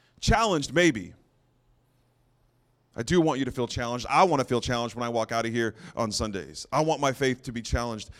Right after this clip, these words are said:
as well, but I don't want guilt. When we act out of guilt, then we just do things that we think we should do. And doing things you think you should do never help you.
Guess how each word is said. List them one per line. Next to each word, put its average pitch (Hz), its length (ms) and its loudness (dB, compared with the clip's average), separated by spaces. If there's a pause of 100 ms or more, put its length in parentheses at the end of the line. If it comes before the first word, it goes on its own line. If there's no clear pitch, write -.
(140)
as 98 140 -10
well, 101 200 -4
but 98 100 -8
I 104 40 -8
don't 127 180 -6
want 104 380 -6
guilt. - 540 -8 (2000)
When 127 60 -2
we 123 140 -4
act 143 440 -2
out 123 120 -2
of 95 140 -8
guilt, 120 260 -2
then 107 100 -8
we 110 80 -6
just 104 200 -10
do 117 120 -4
things 110 180 -8
that 95 100 -8
we 104 120 -10
think 113 200 -10
we 98 120 -10
should 98 580 -6 (380)
do. 87 320 -8 (880)
And 95 100 -12
doing 113 220 -6
things 101 240 -12
you 87 80 -12
think 101 240 -12
you 92 100 -12
should 117 440 -6 (260)
do 113 420 -2
never 95 240 -8
help 90 240 -12
you. 139 100 -20